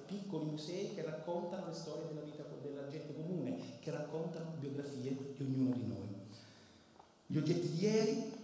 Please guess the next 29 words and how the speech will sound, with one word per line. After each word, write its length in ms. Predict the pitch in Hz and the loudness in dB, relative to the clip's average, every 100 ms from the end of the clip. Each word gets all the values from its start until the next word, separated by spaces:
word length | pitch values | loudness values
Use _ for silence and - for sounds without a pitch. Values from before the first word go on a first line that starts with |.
| - | -6
gli 100 | 147 | 2
oggetti 500 | 170 170 160 135 135 | 6 8 8 6 2
di 100 | 131 | 4
ieri 340 | 151 160 160 139 | 8 12 12 12
come 160 | 135 | 10
di 100 | 135 | 10
oggi 280 | 143 127 131 | 10 10 8
diventano 380 | 143 175 165 160 | 6 4 6 6
dunque 240 | 190 - | 6 6
fondamentali 1000 | - 180 185 185 170 160 160 139 120 110 113 | 6 6 6 6 8 8 6 4 2 2 0
nella 220 | 117 - | 0 2
loro 240 | 143 127 | 4 4
duratura 680 | 127 131 135 131 151 147 - | 4 4 2 2 2 2 2
me-, 240 | 117 113 117 | 2 -2 -2
materialità, 720 | 127 127 123 135 123 113 - | -2 0 2 2 2 -2 0
perché 240 | 151 151 165 | 0 4 4
raccontano 600 | 165 185 202 180 165 165 | 6 6 4 6 6 6
biografie 800 | 156 156 - 160 117 131 127 | 6 4 2 0 0 0 0
di 80 | 131 | 4
una 280 | 135 135 135 | 6 6 6
umanità 540 | 151 151 165 165 180 180 | 4 6 6 6 4 2
che 60 | 147 | 2
non 140 | 135 | 4
lascia 240 | 131 - | 4 2
spesso 640 | 135 - 151 - - 117 - | -2 0 0 0 0 -2 -6
altre 320 | 131 131 139 | -6 -4 -4
tracce 380 | 123 120 120 123 | -2 -2 -2 -2
nella 160 | 123 120 | -2 -2
storia. 340 | - - - | -4 -6 -10